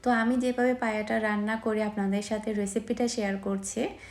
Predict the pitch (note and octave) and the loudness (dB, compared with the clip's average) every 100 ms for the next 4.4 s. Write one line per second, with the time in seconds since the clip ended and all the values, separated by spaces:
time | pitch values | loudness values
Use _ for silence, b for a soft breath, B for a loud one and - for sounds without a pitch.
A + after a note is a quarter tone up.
0 | B B - G#3 G3+ G3+ - G#3+ G#3+ G#3 | B B -4 -2 -2 -4 -6 -4 -2 -2
1 | G#3 A3 A#3 G#3+ G#3+ G#3 G#3 G#3 G#3+ C4+ | -2 0 -2 -2 0 0 0 -2 -2 -2
2 | A#3 G#3 G#3 A3 G#3 G3+ G#3 G#3 A3+ A#3+ | -2 -2 -2 -4 -2 -2 -2 -4 -4 0
3 | A#3+ A#3+ A3+ A3+ - A3 A3 G#3+ G#3+ G#3+ | 0 0 -2 -2 -4 -6 -4 -4 -4 -2
4 | G#3+ G#3 - | -2 -2 -4